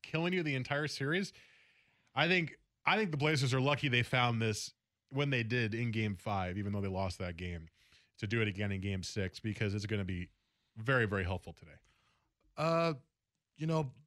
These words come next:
Speaker 2: each team has had enough, you know, experience with the other team during this playoff run just to see what each other's doing. They've got each other's best shots. You know, we've seen a couple really close games. We've seen a couple games that, uh,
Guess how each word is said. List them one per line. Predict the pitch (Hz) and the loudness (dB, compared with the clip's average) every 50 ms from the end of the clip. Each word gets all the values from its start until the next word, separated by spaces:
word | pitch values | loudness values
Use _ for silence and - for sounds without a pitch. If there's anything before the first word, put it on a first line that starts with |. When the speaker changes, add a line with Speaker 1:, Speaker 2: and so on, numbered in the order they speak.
| _ - | _ -10
Speaker 2:
each | - 180 185 - - | -8 -4 -2 -2 -2
team | - 180 185 180 160 | 0 0 0 2 0
has | 147 - | 2 2
had | 165 165 160 139 | 2 2 2 2
enough, | 131 139 147 151 143 - - - - _ _ _ _ _ 190 170 | 2 2 2 0 0 -2 -8 -20 -20 _ _ _ _ _ _ -4
you | 156 143 | -2 0
know, | 127 120 113 117 - 135 | 0 0 0 -2 -2 -4
experience | 127 - - - 143 135 139 139 139 117 - - | -4 -6 -4 -4 -2 0 0 -2 -2 -4 -6 -8
with | 139 123 - | -8 -6 -4
the | 123 131 | -2 -2
other | 127 127 120 | -2 -2 -2
team | - 135 131 127 | -2 -2 -2 -2
during | 123 127 127 127 123 | 0 0 0 0 0
this | 120 117 - - - _ _ _ _ _ - | -2 -2 -4 -6 -12 _ _ _ _ _ -6
playoff | - 131 131 127 123 123 113 - | -4 -2 0 0 0 0 -2 -2
run | 113 123 127 131 131 131 | -4 -2 0 0 0 -2
just | 117 120 113 - - | -2 -4 -6 -6 -4
to | 127 123 117 110 - - - - - _ _ | -2 -2 -2 -2 -4 -10 -18 -20 -20 _ _
see | - - - 127 | -10 -6 -2 -2
what | 127 127 | 0 0
each | 127 123 - 143 | -2 -2 -2 -2
other's | 127 127 123 113 | -2 0 -2 -2
doing. | 120 143 143 131 113 | -2 0 0 0 0
They've | 113 113 113 101 | 0 -2 -4 -2
got | - 127 127 127 | -2 -2 0 0
each | 123 120 - | 0 0 -2
other's | 131 123 123 113 | -2 0 -2 -2
best | 101 123 120 120 | -2 -2 -2 -2
shots. | - - 151 151 147 - - - - - - | 0 0 0 -2 -2 -4 -8 -14 -18 -14 -10
You | 131 | -8
know, | 117 113 | -6 -4
we've | 104 110 113 113 - | -4 -4 -4 -4 -6
seen | - 127 120 117 117 117 110 - _ _ _ _ _ _ | -6 -6 -6 -4 -4 -6 -8 -10 _ _ _ _ _ _
a | - | -6
couple | 127 107 117 | -4 -4 -2
really | 110 117 117 113 | -2 -2 -2 -2
close | 110 - 127 127 139 - | -2 -2 -2 -2 -2 -2
games. | - 151 147 160 160 - | -2 -2 0 -2 -2 -2
We've | 113 110 | -4 -6
seen | - - 123 120 123 113 | -4 -4 -2 -2 -2 -4
a | 110 | -4
couple | - 131 127 - 117 117 | -4 -6 -6 -6 -8 -8
games | 113 120 120 127 131 123 110 | -6 -4 -4 -2 -2 -2 -2
that, | 120 117 113 - _ _ _ _ _ _ _ _ _ _ _ - | -2 -2 -4 -6 _ _ _ _ _ _ _ _ _ _ _ -4
uh, | 113 107 110 110 110 | -2 0 0 0 -2